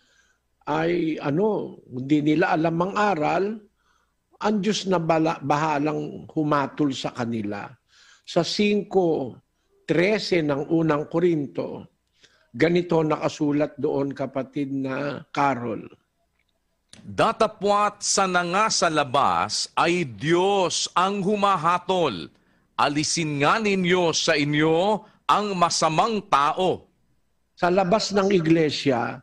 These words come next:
Speaker 1: Diyos ang humahatol. Ipagpasa, ipagpasa Diyos natin. Hindi kasi natin alam kung ano yung nararamdaman nila,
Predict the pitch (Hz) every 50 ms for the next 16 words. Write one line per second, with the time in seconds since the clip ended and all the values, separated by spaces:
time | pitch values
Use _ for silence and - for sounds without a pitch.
0 | _ _ _ _ _ _ _ _ _ 147 131 135 202 196 202 - - 151 151 156
1 | 143 139 147 139 139 139 131 110 110 120 110 107 104 - _ 127 120 117 113 -
2 | - - _ _ _ - - - _ _ _ - 180 175 - 240 240 214 214 -
3 | 226 208 - - 196 - 208 - - 147 - - - 220 226 214 214 - 220 196
4 | - - 190 170 151 151 180 170 - 160 151 151 139 135 123 - - 143 127 127
5 | 127 123 120 - _ _ _ _ _ _ _ - 170 175 190 190 - 208 208 202
6 | 190 185 180 185 202 180 180 - 180 185 196 185 165 147 - 160 170 170 151 151
7 | 165 170 165 165 165 156 147 147 143 143 143 139 135 139 135 135 131 123 139 131
8 | 135 139 151 185 226 233 208 170 143 151 156 156 -